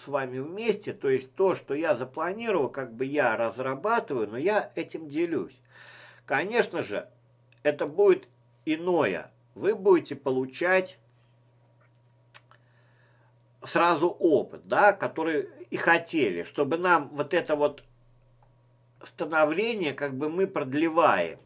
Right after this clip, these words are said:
да, еще добавляем один пункт. То есть, э, как тут правильно выразиться, реальная разработка. Ну, в общем, то, что надо в реальных приложениях, да?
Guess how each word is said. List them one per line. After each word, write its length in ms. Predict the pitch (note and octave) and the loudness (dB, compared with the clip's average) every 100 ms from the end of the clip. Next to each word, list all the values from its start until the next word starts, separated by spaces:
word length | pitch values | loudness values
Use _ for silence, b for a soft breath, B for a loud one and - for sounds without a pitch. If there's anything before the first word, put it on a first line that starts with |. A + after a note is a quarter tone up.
| - | -4
да, 360 | A2 E3+ G#3 - B B B B | 2 2 2 -4 B B B B
еще 340 | - B2 - G#3+ | -12 -4 0 2
добавляем 720 | E3 C3+ C#3 E3 F#3+ F3+ D3 | 2 2 2 4 4 4 0
один 360 | C3+ C3+ E3 D3 | -4 -4 -8 -10
пункт. 520 | - D#3 G#2 - - _ _ - B B B B B - | -6 -4 -4 -10 -20 _ _ -20 B B B B B -2
То 120 | E3+ | 6
есть, 320 | F#3 D3 - - _ _ _ _ _ _ _ _ | 6 6 -2 -20 _ _ _ _ _ _ _ _
э, 360 | A#2 A#2 A2+ G#2+ | -2 0 0 0
как 220 | - F3+ - | 0 -2 -2
тут 220 | D#3+ C3 | -10 -4
правильно 420 | D#3 E3 D3 D3+ | 2 4 4 2
выразиться, 680 | D3+ D#3+ C3+ G#2+ - A#2+ - | 0 0 -2 -4 -4 -4 -2
реальная 800 | C3+ F3 F3 D3 C#3 B2+ B2 A#2+ | 0 4 6 8 6 4 2 2
разработка. 880 | A#2 G#2 B2 A#2+ A2 A2+ G2 - G2+ | 0 2 2 2 0 -4 -2 -4 -6
Ну, 120 | - E3+ | 0 2
в 40 | |
общем, 300 | F3 - D#3 | 2 0 -8
то, 260 | - G3 F3+ | 0 2 2
что 200 | - C#3+ | 0 -2
надо 380 | D#3+ G#3 E3+ | 0 0 2
в 40 | B2+ | 2
реальных 520 | C3 D3 D#3+ D3+ - | 4 4 4 -2 -6
приложениях, 800 | - C#3 C#3 B2+ A2 F#2 D#2 D2 | 0 2 4 2 0 -4 -8 -20
да? 360 | F2 B2+ G3+ G3 | -4 2 2 0